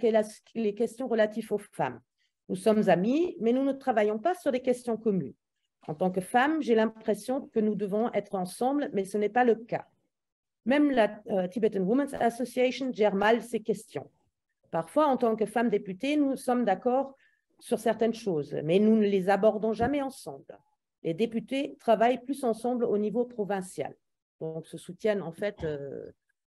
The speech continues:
entre les provinces, à savoir que, euh, enfin, on me dit qu'il y a aussi, euh, des, des alliances là entre, euh, Amdo et Utsang, contre Kam, pas mal, à savoir que bon, nombre de religieux sont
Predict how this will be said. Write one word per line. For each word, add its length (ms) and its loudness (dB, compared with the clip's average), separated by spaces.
entre 580 -4
les 120 2
provinces, 600 -6
à 80 -12
savoir 680 2
que, 100 -4
euh, 600 2
enfin, 200 -4
on 120 2
me 160 2
dit 420 -4
qu'il 160 -6
y 20 2
a 140 2
aussi, 400 -4
euh, 240 -4
des, 340 -10
des 200 -4
alliances 480 2
là 300 4
entre, 340 -4
euh, 440 -2
Amdo 540 -2
et 140 -4
Utsang, 720 -2
contre 340 -6
Kam, 540 2
pas 160 -2
mal, 480 0
à 200 -4
savoir 480 -4
que 60 -8
bon, 320 -10
nombre 420 2
de 80 -2
religieux 760 -2
sont 240 -12